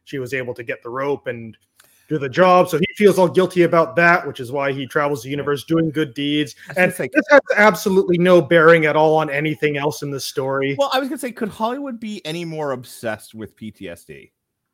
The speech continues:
Speaker 1: Yeah.
Speaker 2: <laughs> Like, this is, I, I, between TikTok and some Hollywood ri-, Hollywood projects that we've talked about here, it is like all anyone wants to do in Hollywood. Do you remember the good old days in Hollywood when people just wanted to write really fun stories?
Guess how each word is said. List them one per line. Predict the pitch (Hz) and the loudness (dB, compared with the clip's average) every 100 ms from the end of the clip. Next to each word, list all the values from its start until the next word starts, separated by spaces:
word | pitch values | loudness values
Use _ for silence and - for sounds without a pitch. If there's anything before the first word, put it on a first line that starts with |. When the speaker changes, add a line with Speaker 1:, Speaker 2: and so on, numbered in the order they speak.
| _ - | _ -8
Speaker 1:
Yeah. | 139 120 | -4 0
Speaker 2:
<laughs> | |
Like, | 202 - - _ _ _ _ 170 165 | -2 -2 -12 _ _ _ _ -20 -6
this | 180 185 | -4 -4
is, | 214 - | -10 -10
I, | 170 | -8
I, | 170 170 - 196 | -6 -8 -12 -16
between | 190 - 190 | -16 -10 -10
TikTok | 175 247 254 - 190 180 185 | -10 -14 -14 -8 -6 -6 -6
and | 147 135 131 131 - | -8 -8 -8 -12 -12
some | 135 127 113 - | -10 -10 -12 -10
Hollywood | 127 123 120 107 | -8 -6 -8 -6
ri-, | 101 101 92 | -8 -8 -10
Hollywood | 120 117 110 98 | -8 -8 -8 -12
projects | 107 95 95 90 - | -8 -8 -8 -14 -12
that | 87 85 - | -14 -14 -16
we've | 98 | -20
talked | - 87 82 | -14 -14 -12
about | 87 82 | -14 -14
here, | 85 85 - _ - _ _ | -12 -12 -14 _ -20 _ _
it | 131 | -8
is | 139 131 | -8 -6
like | 120 107 98 - | -4 -4 -6 -6
all | 127 147 151 131 | -2 0 0 -4
anyone | 135 131 123 | -6 -6 -6
wants | 117 110 104 | -6 -8 -8
to | 98 | -12
do | 107 | -8
in | 104 | -8
Hollywood. | 98 95 - _ _ | -8 -10 -12 _ _
Do | - | -12
you | 240 | -8
remember | 381 311 247 | -4 -4 -2
the | 160 | -6
good | 95 120 | -2 2
old | 139 139 | 2 2
days | 127 139 151 | 2 0 -2
in | 127 | -4
Hollywood | 113 120 131 127 | -2 0 -2 -6
when | |
people | 98 120 135 | -8 -12 -12
just | 120 113 | -14 -10
wanted | 120 113 | -8 -8
to | 104 | -4
write | 107 110 | -4 -4
really | 104 107 113 | -8 -8 -8
fun | 104 104 107 | -8 -8 -10
stories? | - 92 98 123 123 | -10 -10 -8 -8 -10